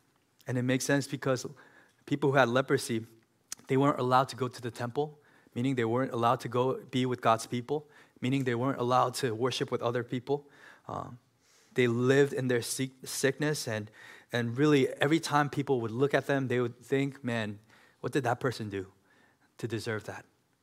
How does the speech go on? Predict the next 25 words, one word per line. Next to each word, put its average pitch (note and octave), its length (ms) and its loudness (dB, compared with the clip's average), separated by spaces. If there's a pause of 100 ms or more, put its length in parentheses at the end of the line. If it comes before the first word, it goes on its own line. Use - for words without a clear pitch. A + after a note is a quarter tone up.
(640)
They C3 180 4
must F3 260 6
have C3 160 6
done C3 180 2
something C3 340 -4
really, G3+ 280 2
really E3 240 0
bad G#2+ 340 0
to A2+ 120 -8
s-, G#2 120 -10
deserve A2+ 540 -4
that A2+ 180 2
much A2+ 240 -4
pain G#2 300 -8 (320)
and, A#2 240 0
and, A2+ 240 -2 (400)
and A2+ 100 -6
suffering A2+ 460 0
in, G#2 160 -8
in, A2+ 100 -6
in A2+ 140 -6
their G#2 180 -4
lives." F2+ 420 -8 (460)
And C3+ 100 -2
so C#3+ 460 4